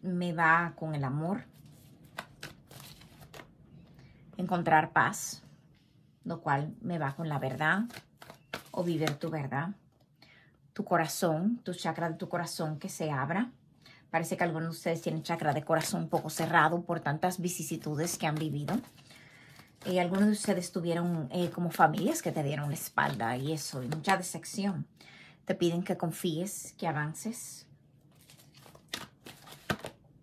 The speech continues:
Va a haber una base firme o un hogar firme. Esto te trata como de una situación familiar. O puede ser que tú, tú, tú vas a encontrar esa persona con quien vas a estar firme.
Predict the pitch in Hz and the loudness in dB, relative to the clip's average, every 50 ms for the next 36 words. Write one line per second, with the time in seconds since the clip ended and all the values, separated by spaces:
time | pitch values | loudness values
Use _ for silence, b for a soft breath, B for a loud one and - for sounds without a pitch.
0 | - - _ _ _ - b b b b b b b - - 202 196 180 180 180 | -20 -20 _ _ _ -20 b b b b b b b -4 0 2 4 6 6 4
1 | 185 190 185 170 160 160 - - 185 - - - 165 165 175 175 190 208 220 214 | 4 4 4 4 4 4 2 0 -4 -2 -2 -2 0 0 2 4 6 6 6 6
2 | 185 165 160 165 170 170 165 165 165 160 160 - - 185 180 190 196 190 196 202 | 6 4 4 2 0 2 4 4 4 4 2 0 -4 -2 -2 -2 -2 -2 -2 -2
3 | 202 - 196 - 208 190 - 185 170 175 170 - 175 - 160 151 147 151 151 165 | -4 -4 -4 -2 -2 -2 2 4 4 4 4 0 -4 -6 -6 -6 -4 -4 -4 -4
4 | 170 - 175 151 170 160 - 175 165 - 170 156 143 143 135 190 208 233 214 202 | -4 -6 -4 -4 -4 -4 -4 -4 -4 -2 -2 -2 -2 0 2 2 2 2 2 0
5 | - 240 269 311 311 - 339 320 330 285 233 208 - 175 - - - - _ _ | 0 0 0 0 -2 -2 -4 -2 -2 -2 -2 -2 -4 -6 -6 -8 -12 -14 _ _
6 | - 208 190 170 160 170 B B B B B B B B B B B B _ _ | 2 2 2 2 0 -4 B B B B B B B B B B B B _ _
7 | - 226 202 226 233 233 - 247 226 214 196 165 156 180 175 196 202 - - 185 | 4 6 6 6 6 4 4 4 4 4 2 2 6 6 6 6 6 6 2 2
8 | - 170 - - 311 381 - 180 170 156 - 156 151 147 151 - - 156 - - | 2 0 0 0 0 0 -2 -4 -4 -2 -2 -2 -2 -2 -4 -4 -6 -4 0 0
9 | 139 143 139 - - - - 117 147 170 | 0 0 0 -4 -8 -6 -6 -6 -6 -8